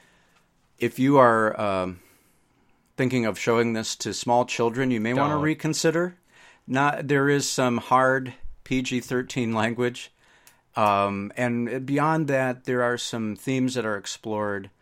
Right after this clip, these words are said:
Speaker 1: of, uh, well, you know, contemplating suicide and, um, deep depression.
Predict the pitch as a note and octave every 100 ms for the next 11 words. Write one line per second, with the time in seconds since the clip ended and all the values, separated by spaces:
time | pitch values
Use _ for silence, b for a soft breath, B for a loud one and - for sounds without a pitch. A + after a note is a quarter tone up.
0 | b b b b A2+ G2+ F#2+ F#2 F2+ -
1 | - G2 E2+ E2 D#2+ E2+ - B2+ - -
2 | - A#2 G2+ G2 F#2+ F#2+ - B2 A#2+ A2
3 | A#2 G#2+ G2+ F#2 - _ _ _ _ -
4 | C3 A2+ - F#2+ F2+ F2+ F#2+ - - G2
5 | F#2 F2 F2 E2+ - - F2 E2 D#2+ G#2+
6 | F#2 - F#2 - F2+ - F2 E2+